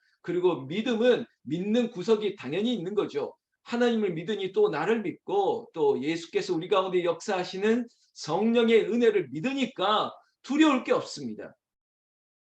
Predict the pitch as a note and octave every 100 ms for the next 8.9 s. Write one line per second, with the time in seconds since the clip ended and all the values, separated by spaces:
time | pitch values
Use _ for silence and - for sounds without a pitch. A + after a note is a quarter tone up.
0 | _ - G#3+ B3 D#3+ - A#3 C4 C#4+ C#4
1 | A3 A#3 A3 - F3 G#3 G#3 E3+ D#3+ D3
2 | D3+ D3+ E3 A#3+ B3 B3+ B3 B3+ A3 G#3+
3 | G#3 F#3+ F3 G#3 E3 - - A2 G2+ C#2+
4 | _ _ _ _ _ _ _ _ _ _
5 | _ _ - B3+ B3+ F3 D#3+ F3+ C3 G#2+
6 | _ _ _ - C#3 B3 D4+ D4+ G3+ -
7 | - D3 - _ _ _ _ D#3+ D#3+ E3
8 | B2+ - C3+ D3+ - - A#3+ -